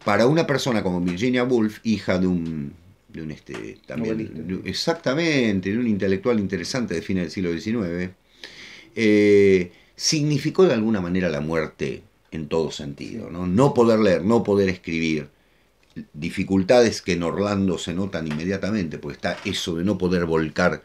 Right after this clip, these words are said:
Speaker 1: su propia historia, son el desenlace clave de una vida muy particular.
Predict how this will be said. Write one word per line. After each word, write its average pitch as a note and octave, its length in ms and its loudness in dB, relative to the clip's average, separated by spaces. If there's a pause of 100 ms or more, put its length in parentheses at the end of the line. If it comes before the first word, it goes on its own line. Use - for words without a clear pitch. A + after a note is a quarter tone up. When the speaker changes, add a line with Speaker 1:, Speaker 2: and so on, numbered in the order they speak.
(100)
Speaker 1:
su - 260 -8
propia E2 280 -4
historia, C#2 500 -12 (760)
son G2 320 -2
el F#2 120 2
desenlace F2 600 -4
clave D2+ 540 0 (300)
de D#2 100 -8
una D2+ 160 -4
vida D#2+ 220 0
muy D#2 160 -4
particular. - 600 -12